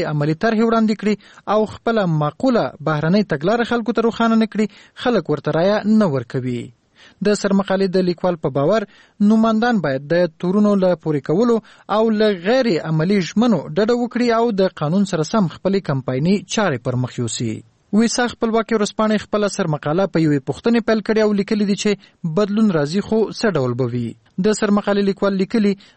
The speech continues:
له تیرو دوو کلونو راهیسې د ولسوالیو سقوط، لوی بریدونه او د امنیتي ځواکونو په ګډون د مرګ ژوبلې زیاتوالی دا ښیي چې حکومت ډېر کمزوری شوی دی.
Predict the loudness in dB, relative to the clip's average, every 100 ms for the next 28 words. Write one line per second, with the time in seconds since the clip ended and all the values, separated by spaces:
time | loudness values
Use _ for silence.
0 | -2 0 0 0 0 0 0 0 0 0
1 | 2 2 0 -2 -6 -8 _ _ -2 0
2 | 2 -2 0 0 0 0 -4 -2 -2 -2
3 | _ _ -2 0 2 0 -2 2 2 2
4 | -2 -12 -8 0 0 2 2 2 0 0
5 | -2 0 -2 0 0 2 0 -2 -2 -2
6 | -4 _ -2 2 2 2 0 -4 -2 0
7 | 2 -2 0 -4 0 0 2 0 0 -2
8 | -2 0 -2 _ _ -4 0 2 0 0
9 | -2 -2 0 0 2 2 0 -2 -4 -4
10 | -4 -6